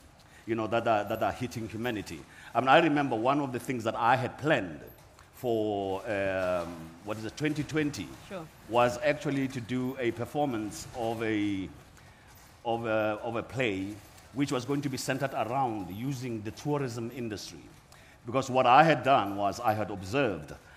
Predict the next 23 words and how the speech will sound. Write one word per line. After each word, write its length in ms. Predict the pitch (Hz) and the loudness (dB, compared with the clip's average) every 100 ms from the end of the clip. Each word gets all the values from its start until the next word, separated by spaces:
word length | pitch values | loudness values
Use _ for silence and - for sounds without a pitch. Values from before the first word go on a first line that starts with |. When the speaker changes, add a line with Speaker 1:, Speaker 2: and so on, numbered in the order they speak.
| - | -20
Speaker 1:
how, 680 | - 127 131 131 135 131 131 | 0 8 10 8 6 0 -2
um, 560 | 127 113 107 104 98 95 | 0 2 2 -2 -6 -8
the 60 | 107 | -12
tourists 380 | 104 135 127 - | -6 -4 -4 -4
come 200 | 127 120 | -4 -4
to 80 | 127 | -6
Soweto. 600 | - 113 123 123 123 117 | -6 -4 -4 -4 -6 -4
I 40 | |
mean, 180 | 127 131 | -4 -4
they 60 | 135 | -4
will 80 | 123 | -2
go 220 | 151 160 | 0 0
and 140 | 123 | -2
see 400 | - 156 143 139 - | -6 -6 -4 -4 -4
all 240 | 139 139 | -4 -2
the, 140 | 135 | -2
you 500 | 123 117 107 98 104 | -2 -2 -2 -2 -4
know, 280 | 101 90 85 85 - - - - - - | -4 -6 -8 -14 -20 -20 -20 -20 -20 -12
um, 480 | 170 104 98 90 90 | -4 -2 -2 -2 -6
heri-, 400 | 90 110 123 127 101 | -4 -2 -2 -4 -6
heritage, 600 | 135 135 131 123 113 - - - - 131 | -4 -4 -4 -6 -6 -14 -18 -20 -10 -4
uh, 160 | 117 | -4
spaces, 640 | - 139 139 139 135 135 | -4 -4 -4 -4 -8 -8